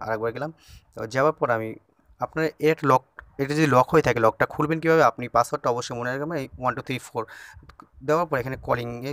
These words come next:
click করবেন, ঠিক আছে? কলিংয়ে click করার পরে আপনাদের সামনে পেজটি আবার খুলে যাবে, ঠিক আছে? এবার আপনারা এইভাবে করে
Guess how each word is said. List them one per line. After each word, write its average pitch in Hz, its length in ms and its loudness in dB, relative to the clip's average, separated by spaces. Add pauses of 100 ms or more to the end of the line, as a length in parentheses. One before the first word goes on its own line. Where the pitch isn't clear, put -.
click 117 240 -14
করবেন, 113 220 -4
ঠিক - 140 -12
আছে? 131 180 -12
কলিংয়ে 135 300 -4
click 165 240 -10
করার 127 240 -2
পরে 139 120 -4 (480)
আপনাদের 135 340 -6
সামনে 170 200 -6 (520)
পেজটি - 340 -10 (180)
আবার 117 200 2
খুলে 123 240 -4
যাবে, 110 200 -14
ঠিক 190 160 -6
আছে? 120 80 -10 (420)
এবার 180 160 2
আপনারা 165 200 0
এইভাবে 151 240 2
করে 151 100 6